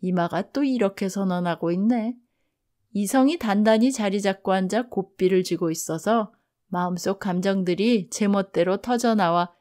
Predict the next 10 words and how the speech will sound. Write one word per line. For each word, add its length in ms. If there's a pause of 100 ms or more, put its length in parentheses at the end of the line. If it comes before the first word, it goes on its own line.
(220)
깊고 480
험한 320
수렁에 460
빠지는 520
것을 340
막아줄 540
거야. 400 (920)
열정이 920
골수 460
이교도들처럼 1120